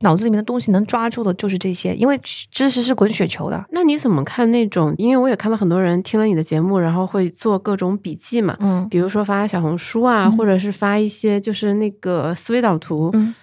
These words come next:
Speaker 2: 我，我觉得这个东西它既像费曼学习法，又感觉不太像。
Speaker 1: 啊，笔记就挺好的。那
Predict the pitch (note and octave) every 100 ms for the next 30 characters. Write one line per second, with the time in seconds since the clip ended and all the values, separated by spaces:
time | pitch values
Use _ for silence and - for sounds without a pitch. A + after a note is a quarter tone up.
0 | _ - B3+ - B3 A#3 F4 G#4 F4+ F4
1 | F4 E4 - F#4+ F#4 - A4+ G4 C4 D4+
2 | B3 G3+ G3 C#4+ C4 A#3+ G#3+ B3+ B3 E3+
3 | A3 E4+ D#4 G3+ E3+ F3+ F#3 E3+ E3+ -
4 | - E4 G#3+ - G#3+ D3+ G3+ _ A#3 D#3
5 | - - B3+ A3+ - C#5 G#4+ A#3+ F3 F3
6 | D#3+ C3 - - C#4+